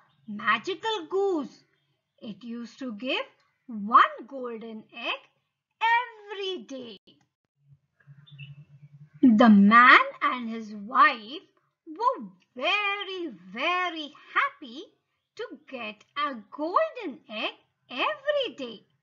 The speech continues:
The man would take this golden egg to the market and bring back a lot of money. This way, they were getting rich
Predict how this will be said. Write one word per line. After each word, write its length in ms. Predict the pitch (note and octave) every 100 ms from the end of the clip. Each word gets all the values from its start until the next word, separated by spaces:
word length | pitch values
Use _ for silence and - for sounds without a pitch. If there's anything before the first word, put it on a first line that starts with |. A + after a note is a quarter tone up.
| _ _ _ _ _ _
The 200 | G#3 A#3
man 540 | A3+ A3+ A3 A#3+ B3
would 160 | C4+ C#4+ _ _
take 360 | A#3+ A3+ G3+
this 260 | G3 D#4 C#4
golden 520 | D4 D4+ D4+ D#4 D4+ -
egg 140 | C#4+ D#4 _
to 80 | F4
the 160 | D4 E4
market 720 | C#4 C4 A#4+ - C4+ C4+ D5+ - _ _ _ _ B4
and 240 | D5+ G#4
bring 400 | A#3+ A#3 A#3 A3+
back 240 | G#3 D#4 - - _ -
a 300 | D#5 A#4+ D4
lot 540 | E4 G4 G4+ F#4+ - E4+
of 60 | E4
money. 600 | B3 A3+ A3 A#3+ A#3+ G3 _ _ _ _ _ _ _ A#3+
This 400 | G#3+ A3 G3+ -
way, 500 | G#3+ E4 C5+ C#4 _ _ _ _ _
they 240 | A3 C4 A#3
were 160 | A3+
getting 880 | G#3+ G3+ B3 B3+ E4 D4+ B3 G#3 G3+
rich 460 | C4+ D5+ D5+ -